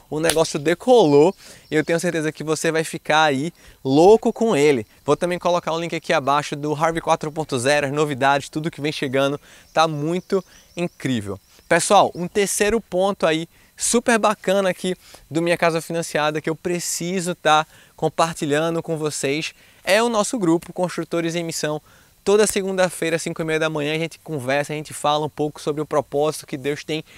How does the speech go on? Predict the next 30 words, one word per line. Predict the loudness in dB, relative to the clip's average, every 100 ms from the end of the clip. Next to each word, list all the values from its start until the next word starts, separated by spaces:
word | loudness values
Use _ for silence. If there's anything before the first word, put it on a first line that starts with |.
| -20 -8
pro | 2 2
nosso | 2 -4 -2
trabalho, | 0 4 4 2
como | -4 -6
é |
que | -6
a |
gente | -8
pode | -2 -2 -2
tá | -4
servindo | -4 -4 -4 -6 -4
ali | -4 -4
a |
nossa | -4 -6
comunidade | -8 -6 -4 -4 -2 -2 -4 -12 -20 -20 -14
e | -10 -10 _
como | 0 2 2
a | 0
gente | -2 -6
pode, | -2 0 0 -4
em | -6
conjunto, | -6 -4 -4 -6 -4
tá | -4
crescendo. | -2 -2 -4 -4 -4 -4 -4
Então, | -6
se | -6 -6
você | -6 -4 -4
ainda | -4
não | -4 -2
participa, | -4 -6 -8 -8 -6